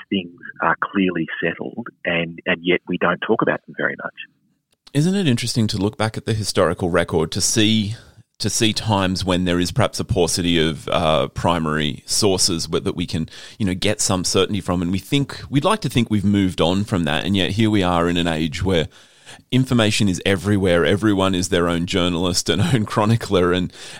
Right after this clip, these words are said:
Speaker 2: and yet we still have those same issues of trying to understand perspective and trying to understand those agendas that people bring to bear.
Speaker 1: Yeah, and, and we have a, a long literary tradition in Australia of,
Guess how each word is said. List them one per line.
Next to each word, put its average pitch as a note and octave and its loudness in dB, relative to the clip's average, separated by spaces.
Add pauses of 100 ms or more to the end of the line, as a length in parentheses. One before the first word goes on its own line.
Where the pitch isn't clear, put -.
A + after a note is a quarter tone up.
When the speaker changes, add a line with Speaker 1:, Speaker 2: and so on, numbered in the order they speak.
Speaker 2:
and A#2+ 2
yet B2+ 2
we C3 0
still D3+ 0
have A2+ -4
those F#2+ -2
same F#2 0
issues D#2+ 0
of E2+ 0
trying A#2 0
to B2 -2
understand F#2 0
perspective - -4
and E2+ -4
trying F#2+ 2
to F2 -2
understand E2+ -2
those E2 -4
agendas E2 -2 (420)
that G2 -6
people E2+ -4
bring E2+ -4
to E2 -4
bear. D#2 -2 (1000)
Speaker 1:
Yeah, G#3 4
and, C3+ 2
and C3 2
we C3+ 4
have G2 2
a, E2 -2 (280)
a - -6
long E2+ 0
literary D#2+ -2
tradition E2+ 0
in D#2 -6
Australia D#2 -6 (100)
of, D2+ 0